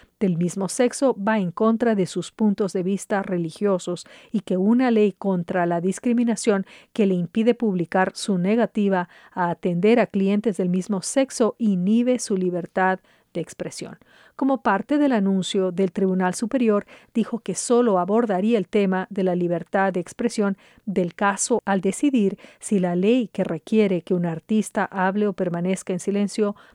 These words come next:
viola la cláusula de libertad de expresión de la primera enmienda. Colorado también fue el origen de un caso similar ante la Corte Suprema,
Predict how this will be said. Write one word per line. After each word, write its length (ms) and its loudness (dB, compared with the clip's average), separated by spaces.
viola 440 2
la 160 -2
cláusula 640 0
de 120 0
libertad 500 0
de 60 -4
expresión 520 -4
de 80 0
la 80 2
primera 480 0
enmienda. 640 -6
Colorado 460 2
también 300 -2
fue 240 -2
el 80 0
origen 420 -2
de 100 0
un 100 0
caso 280 -4
similar 680 -2
ante 360 -2
la 100 -2
Corte 440 0
Suprema, 520 0